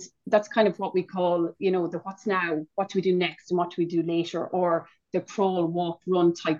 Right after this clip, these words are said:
buckets. And this is then what we consider to be a mutual success plan as we go on this journey together. I guess then, in terms of your question around why is employee experience together with customer experience so important right now? Well,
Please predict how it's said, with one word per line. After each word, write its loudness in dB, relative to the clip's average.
buckets. -8
And 4
this 4
is -4
then 2
what -4
we -2
consider -2
to -8
be 0
a 4
mutual 0
success -4
plan 2
as -4
we 6
go 2
on 6
this -2
journey 2
together. -4
I 2
guess 8
then, 6
in 8
terms 6
of 6
your 6
question 0
around 2
why 0
is 2
employee -2
experience -2
together -2
with -4
customer -4
experience 0
so 2
important -2
right -2
now? 2
Well, 2